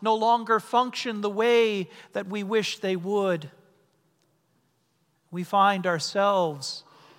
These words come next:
dealing with grief and sorrow. That is darkness. When the shepherds were in the fields that night,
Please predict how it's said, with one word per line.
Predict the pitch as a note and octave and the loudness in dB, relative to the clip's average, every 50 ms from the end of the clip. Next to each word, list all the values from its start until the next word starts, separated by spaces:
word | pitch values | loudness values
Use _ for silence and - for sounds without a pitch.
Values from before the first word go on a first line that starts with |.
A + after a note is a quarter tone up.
| _ - | _ -8
dealing | E3 F3+ G3 G3 F#3+ F#3+ F3+ E3+ D#3+ D#3 | -4 -2 0 0 2 2 0 0 -2 -4
with | D#3 E3 D3 D3+ - | -4 -6 -6 -8 -12
grief | - E3+ E3+ F3+ G3 G#3 F#3+ E3 C#3+ - - - - - _ _ _ _ _ _ _ _ _ _ - | -10 -4 -2 0 0 2 0 -2 -2 -6 -14 -20 -20 -20 _ _ _ _ _ _ _ _ _ _ -14
and | E3+ D#3 D3 | -10 -8 -8
sorrow. | - - F#3+ F3 E3+ E3 D3+ D3 C#3+ C3+ C3+ C3+ - _ _ _ _ _ _ _ _ _ _ _ _ _ _ _ _ _ _ _ _ _ _ _ _ _ - | -8 -6 -4 -2 -2 -2 -2 -4 -6 -8 -12 -16 -20 _ _ _ _ _ _ _ _ _ _ _ _ _ _ _ _ _ _ _ _ _ _ _ _ _ -4
That | E3+ E3+ F3 | -2 -2 -2
is | D#3+ C#3+ - - | -2 -4 -6 -6
darkness. | - E3 F3 F3 F3 - - D3+ C3+ B2+ - - - - - _ _ _ _ _ _ _ _ _ _ _ _ _ _ _ _ _ _ _ _ _ _ _ - - - - - | -2 -2 -2 -2 -2 -6 -12 -12 -12 -10 -10 -12 -12 -14 -18 _ _ _ _ _ _ _ _ _ _ _ _ _ _ _ _ _ _ _ _ _ _ _ -20 -18 -14 -6 0
When | G#3+ A#3 A#3 | 0 2 2
the | A3+ - | 0 -2
shepherds | - - C4 C#4 C4+ C4+ B3+ G#3+ F#3+ F3+ D#3+ C#3 - - - - _ _ _ - - - - _ _ _ _ _ _ _ - | 2 4 4 4 4 4 2 2 2 2 -2 -4 -10 -14 -16 -20 _ _ _ -20 -20 -20 -20 _ _ _ _ _ _ _ -6
were | F#3 G3+ | -4 -2
in | G#3+ G#3 | -2 -2
the | G3 F3+ | -2 -6
fields | - - B3 A#3+ A#3+ A#3+ A3+ G#3+ G3 F#3 F3 D#3 C#3 - - - | -6 -4 -2 0 2 4 4 4 4 2 0 -2 -4 -10 -10 -4
that | - E3+ F#3 G3 - F3 | 0 0 0 0 0 0
night, | F3+ F#3 F3+ F3+ F3 E3+ - - | 2 2 2 2 -2 -6 -10 -14